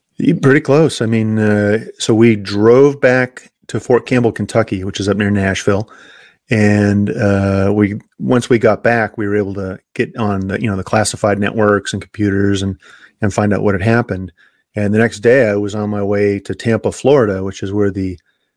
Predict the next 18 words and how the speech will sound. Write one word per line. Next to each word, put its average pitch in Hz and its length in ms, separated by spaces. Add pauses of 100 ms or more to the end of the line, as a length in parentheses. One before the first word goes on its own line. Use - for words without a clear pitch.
(100)
Special - 380
Operations 101 420
Command 92 420
resides. 95 600 (420)
And 98 160
we 101 120
drove 104 280
down 107 180
in 104 100
a 98 120 (200)
fifteen 117 360
passenger 117 380
van 117 380
with 104 140
a 95 80
bunch 104 220
of 98 80
special 104 600